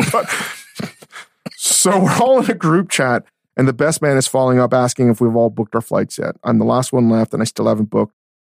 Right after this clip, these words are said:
After hiding in the crowd text thread a bit, I finally told him yesterday that I have not booked my flight yet,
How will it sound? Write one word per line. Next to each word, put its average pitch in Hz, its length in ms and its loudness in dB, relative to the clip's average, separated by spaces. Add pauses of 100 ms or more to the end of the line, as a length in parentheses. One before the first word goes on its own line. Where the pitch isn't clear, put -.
(180)
After 113 220 -4
hiding 123 500 2
in 113 320 2
the 107 80 0
crowd 110 560 -2
text - 340 -6
thread 104 340 -2 (280)
a 113 40 -8
bit, 110 240 -4
I 107 60 -4
finally 113 300 -2
told 107 200 -2
him 107 140 0
yesterday 101 300 -4
that 98 100 -2
I 113 40 -4
have 110 100 -4
not 104 180 -2
booked - 160 -8
my 98 100 -6
flight - 260 -6
yet, - 180 -10